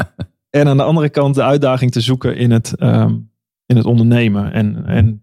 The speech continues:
dat probeer ik nu. En dat is mijn strategie voor de, voor de komende vijf jaar. En ik hoop daar succesvol mee te zijn. En als ik dat niet ben, dan heb ik in ieder geval heel veel geleerd, weet ik. Waar geen opleiding tegenop kan. En daarna eiken we wel weer. Ik maak ook geen plannen voor de komende twintig, dertig jaar.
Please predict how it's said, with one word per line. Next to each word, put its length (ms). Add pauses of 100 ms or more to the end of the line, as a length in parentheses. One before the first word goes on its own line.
dat 320 (240)
probeer 280
ik 60
nu. 160
En 60
dat 120
is 80
mijn 140
strategie 500
voor 160
de, 200
voor 140
de 60
komende 480
vijf 320
jaar. 360
En 240
ik 100
hoop 160
daar 180
succesvol 420
mee 100
te 80
zijn. 220
En 100 (600)
als 140
ik 80
dat 100
niet 180
ben, 180
dan 160
heb 120
ik 60
in 60
ieder 140
geval 160
heel 160
veel 140
geleerd, 340
weet 200
ik. 240 (340)
Waar 120
geen 120
opleiding 380
tegenop 340
kan. 320 (240)
En 480
daarna 300
eiken 300
we 60
wel 220
weer. 320
Ik 180
maak 200
ook 100
geen 180
plannen 280
voor 160
de 60
komende 360
twintig, 260
dertig 280
jaar. 320